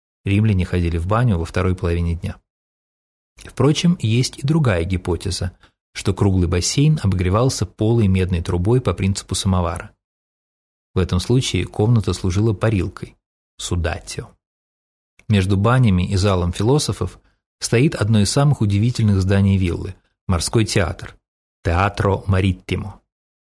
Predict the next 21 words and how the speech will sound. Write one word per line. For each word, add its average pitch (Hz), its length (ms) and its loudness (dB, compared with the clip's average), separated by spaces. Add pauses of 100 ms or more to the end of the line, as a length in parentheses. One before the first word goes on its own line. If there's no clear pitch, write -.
(160)
Это 107 220 -2
не 113 140 4
театр, 98 520 -2 (260)
и - 60 -8
к - 100 -8
морю 110 300 2
он 87 120 0
тоже 98 220 2
не 92 180 4
имеет 90 260 0
никакого 87 420 -2
отношения. - 640 -6 (640)
Это 107 180 -2
вилла 123 360 4
в 120 100 2
миниатюре, 117 640 2 (220)
с - 160 -4
отдельной 98 400 2
столовой, 123 680 0
ванной, 104 640 0
туалетом, 92 580 -2